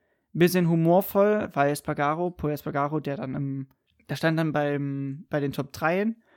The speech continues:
und hat sich die Repsol Honda von Alex Marquez ziemlich, ziemlich genau nochmal angeschaut. Deshalb hatte man den Wortwitz,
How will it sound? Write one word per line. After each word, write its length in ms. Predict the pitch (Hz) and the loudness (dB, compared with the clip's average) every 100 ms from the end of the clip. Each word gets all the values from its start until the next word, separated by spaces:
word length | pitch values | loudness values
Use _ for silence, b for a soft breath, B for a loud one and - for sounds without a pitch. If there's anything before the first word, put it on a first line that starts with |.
| b | b
und 120 | - | -2
hat 160 | 151 - | -2 -2
sich 180 | 160 - | -6 -2
die 320 | 151 139 131 | 0 0 0
Repsol 340 | 147 - 139 | -2 -2 -4
Honda 180 | 143 143 | -2 -4
von 140 | 143 | -4
Alex 180 | - - | -4 -4
Marquez 360 | 143 135 143 - | -4 -2 -6 -6
ziemlich, 360 | - 180 165 | -2 -2 -2
ziemlich 280 | - 147 143 | -4 -4 -4
genau 280 | 143 135 139 | -4 -4 -4
nochmal 280 | 139 127 123 | -6 -8 -8
angeschaut. 580 | 135 135 139 135 143 - b b b b b | -4 -4 -4 -4 -6 -10 b b b b b
Deshalb 360 | 143 - 135 131 | -2 4 4 4
hatte 180 | 135 147 | -2 0
man 180 | 143 | 0
den 180 | 131 131 | 0 0
Wortwitz, 420 | 143 156 156 - | 0 0 -4 -6